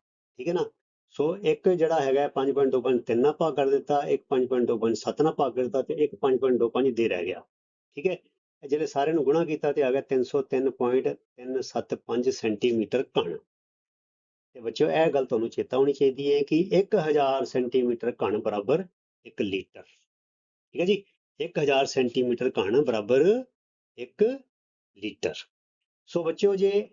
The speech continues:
ਇਹਦਾ ਮਤਲਬ ਕੀ ਹੈ ਕਿ ਲੀਟਰਾਂ ਵਿੱਚ ਕਟੋਰੇ ਦੀ ਸਮਰੱਥਾ ਕਿੰਨੀ ਹੋ ਜਾਏਗੀ? ਜਿੰਨਾ ਸਾਡੇ ਕੋਲ ਹੈ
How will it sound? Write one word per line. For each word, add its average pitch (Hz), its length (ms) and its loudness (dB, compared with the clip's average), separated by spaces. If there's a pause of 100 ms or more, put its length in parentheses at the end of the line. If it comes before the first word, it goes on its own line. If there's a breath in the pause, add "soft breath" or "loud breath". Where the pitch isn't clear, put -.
(400)
ਇਹਦਾ 170 140 -6
ਮਤਲਬ 185 180 0
ਕੀ 190 120 0
ਹੈ 170 60 4
ਕਿ 170 120 0
ਲੀਟਰਾਂ 143 440 2
ਵਿੱਚ 185 120 2
ਕਟੋਰੇ 160 340 0
ਦੀ 175 100 2
ਸਮਰੱਥਾ 156 400 -2
ਕਿੰਨੀ 165 220 0
ਹੋ 151 80 4
ਜਾਏਗੀ? 147 380 0 (400)
ਜਿੰਨਾ 151 400 2
ਸਾਡੇ 156 220 -2
ਕੋਲ 151 200 0
ਹੈ 160 280 -4